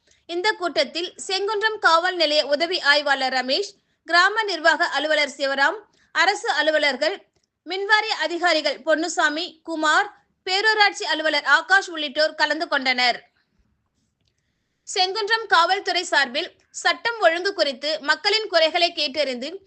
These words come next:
குற்ற சம்பவம் நடைபெறாமல் இருக்க ஆங்காங்கே கண்காணிப்பு கேமராக்கள் பொருந்திட பொதுமக்களும் பொருளுதவி அளித்திட வேண்டும் என கேட்டுக்கொள்ளப்பட்டது.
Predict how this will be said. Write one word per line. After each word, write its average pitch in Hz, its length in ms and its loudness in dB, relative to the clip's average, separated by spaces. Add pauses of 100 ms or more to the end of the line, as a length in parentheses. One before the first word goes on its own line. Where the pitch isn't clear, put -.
(220)
குற்ற 466 280 -2
சம்பவம் 339 480 2
நடைபெறாமல் 349 640 2
இருக்க 277 400 -4
ஆங்காங்கே 349 640 0
கண்காணிப்பு 392 640 -2
கேமராக்கள் 320 640 0
பொருந்திட 302 520 -2 (280)
பொதுமக்களும் 370 720 2
பொருளுதவி 381 540 0
அளித்திட 330 420 0
வேண்டும் 311 320 -4
என 294 220 -2
கேட்டுக்கொள்ளப்பட்டது. 285 1120 -4